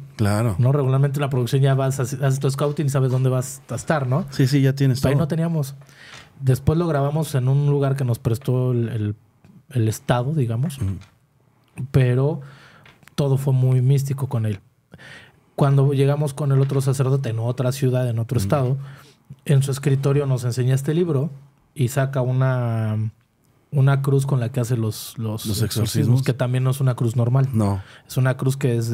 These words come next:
Speaker 2: tiene que ser de plata y trae un círculo que trae un San Benito en medio.
Speaker 1: Ajá.
Speaker 2: Y este, y a mi compañera se la pone así, o sea, le hace, "Mira, con esta hago los exorcismos", y así.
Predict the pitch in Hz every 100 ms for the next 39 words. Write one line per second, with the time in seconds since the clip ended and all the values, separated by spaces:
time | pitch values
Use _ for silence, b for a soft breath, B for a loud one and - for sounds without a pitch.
0 | 110 120 - - 127 135 139 139 135 120
1 | 117 117 127 120 127 117 113 113 123 123
2 | 131 151 135 135 123 131 143 87 95 92
3 | B B B _ - 123 113 - - 117
4 | 107 107 - b b _ _ _ - _
5 | _ - 139 131 127 123 135 120 123 135
6 | 139 139 123 113 131 127 120 147 139 131
7 | 139 135 - 120 123 127 127 180 240 214
8 | 131 131 165 196 175 147 123 120 - 123
9 | 143 175 175 127 127 170